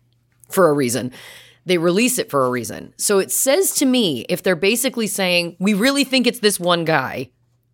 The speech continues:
and here's some new footage and whatever," it feels like they're trying to put pressure on either him personally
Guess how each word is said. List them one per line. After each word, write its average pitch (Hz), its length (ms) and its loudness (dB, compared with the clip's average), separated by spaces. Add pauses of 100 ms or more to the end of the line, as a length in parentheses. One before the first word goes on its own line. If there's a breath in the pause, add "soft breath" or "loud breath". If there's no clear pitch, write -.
(300)
and 185 220 2
here's 247 420 0
some 214 140 2
new 208 160 2
footage 156 720 -2
and 156 260 0
whatever," 160 640 0
it 190 220 0
feels 269 400 0
like 156 220 0
they're 147 100 -2
trying 165 240 -2
to 147 60 -2
put - 240 -4
pressure 156 400 -2
on 117 320 -8 (1160 soft breath)
either 190 280 2
him 180 480 0
personally 226 760 0